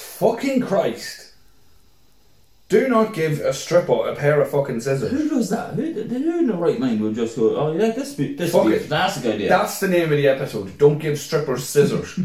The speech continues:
Speaker 2: <laughs>
Speaker 1: Jesus fucking Christ.
Speaker 2: Don't give strippers scissors. <laughs>
Speaker 1: What the fuck?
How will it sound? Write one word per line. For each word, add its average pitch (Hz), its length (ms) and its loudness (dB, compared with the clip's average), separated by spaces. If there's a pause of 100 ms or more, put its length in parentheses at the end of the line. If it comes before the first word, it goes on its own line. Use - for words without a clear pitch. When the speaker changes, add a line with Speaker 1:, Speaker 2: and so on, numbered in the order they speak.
(160)
Speaker 2:
<laughs> - 160 -20
Speaker 1:
Jesus 151 840 0
fucking 151 460 0
Christ. 139 600 -4
Speaker 2:
Don't 131 300 -8
give 110 280 -8
strippers - 480 -14
scissors. - 540 -12
<laughs> 180 40 -4 (1000)
Speaker 1:
What 494 400 -4
the 392 240 0
fuck? - 800 -2